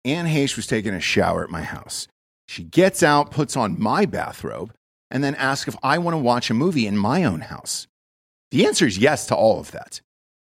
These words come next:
Like, if you're looking for a one-way ticket to Crazy Town, U S A,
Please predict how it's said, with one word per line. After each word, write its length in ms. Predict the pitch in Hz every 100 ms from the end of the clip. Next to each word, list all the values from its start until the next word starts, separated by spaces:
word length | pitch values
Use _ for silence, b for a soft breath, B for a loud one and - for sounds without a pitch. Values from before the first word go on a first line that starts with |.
| -
Like, 160 | 98
if 160 | 107 -
you're 320 | 240 285 233 - _ -
looking 320 | 139 185 165
for 240 | - 135
a 60 | 113
one-way 340 | 120 135 131
ticket 300 | 113 131 110 98
to 60 |
Crazy 360 | - 107 104 107
Town, 260 | 113 95 95
U 160 | 104
S 180 | 95 -
A, 240 | 98 127